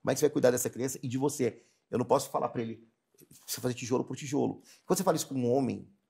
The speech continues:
da minha época, da minha criação, é difícil falar pro cara,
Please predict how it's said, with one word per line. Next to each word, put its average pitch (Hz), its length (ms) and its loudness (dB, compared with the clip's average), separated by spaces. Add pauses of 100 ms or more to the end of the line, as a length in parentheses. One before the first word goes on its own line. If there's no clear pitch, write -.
(140)
da - 160 -6
minha 117 160 -4
época, 117 520 0
da 98 100 -6
minha 120 140 -4
criação, 117 460 -4 (180)
é 120 80 -2
difícil 165 260 -6
falar 117 120 0
pro - 100 -16
cara, 98 280 -2